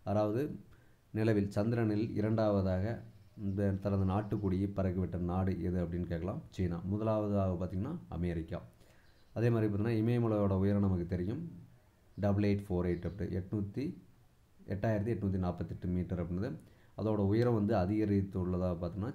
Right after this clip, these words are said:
சீனாவும் நேபாளமும் அறிவித்துள்ளது. இமயமலையோட சிகரத்தின் உயரம், புதிய உயரம் பார்த்தீங்கன்னா, எட்டாயிரத்தி எட்நூத்தி நாற்பத்தெட்டு புள்ளி எண்பத்தாறு மீட்டர் என நேபாளமும் சீனாவும் கூட்டாக அறிவித்துள்ளன. இது முந்தைய அளவை விட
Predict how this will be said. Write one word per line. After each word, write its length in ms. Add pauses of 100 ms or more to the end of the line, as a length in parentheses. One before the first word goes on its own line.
(120)
சீனாவும் 400
நேபாளமும் 560
அறிவித்துள்ளது. 500 (500)
இமயமலையோட 540
சிகரத்தின் 400
உயரம், 640
புதிய 260
உயரம் 280
பார்த்தீங்கன்னா, 320
எட்டாயிரத்தி 440
எட்நூத்தி 320
நாற்பத்தெட்டு 540
புள்ளி 280
எண்பத்தாறு 480
மீட்டர் 260
என 180
நேபாளமும் 600
சீனாவும் 440
கூட்டாக 460
அறிவித்துள்ளன. 460 (480)
இது 160
முந்தைய 380
அளவை 200
விட 140